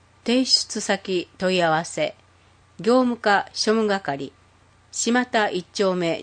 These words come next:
十七の一。電話零八三三七一の零七零零。受付時間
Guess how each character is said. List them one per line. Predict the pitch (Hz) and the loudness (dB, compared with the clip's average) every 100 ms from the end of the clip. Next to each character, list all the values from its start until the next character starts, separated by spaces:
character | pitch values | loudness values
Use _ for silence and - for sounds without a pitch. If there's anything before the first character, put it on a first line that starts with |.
| 160 | -4
十 | 202 247 | -2 0
七 | 240 220 156 | 0 0 -2
の | 135 | -4
一。 | 135 - 147 - _ _ _ _ - | -6 -10 -12 -14 _ _ _ _ 0
電 | 208 208 | 0 2
話 | 190 180 | 0 -2
零 | 202 240 | -2 -2
八 | 233 220 190 | 0 -4 -4
三 | 147 175 180 | -4 -4 -4
三 | - 165 143 - | -2 -4 -4 -10
七 | 196 208 240 | -6 0 0
一 | 247 226 160 | 0 -2 -4
の | 151 147 160 | -4 -4 -2
零 | 208 233 | 0 0
七 | 233 208 156 135 | 0 -2 -2 -4
零 | 160 170 | -2 -2
零。 | 151 143 - _ _ _ _ _ _ _ _ - | -2 -4 -6 _ _ _ _ _ _ _ _ -8
受 | 190 262 | -2 -2
付 | - 240 | 0 -2
時 | 226 220 | -2 -2
間 | 147 139 | -4 -4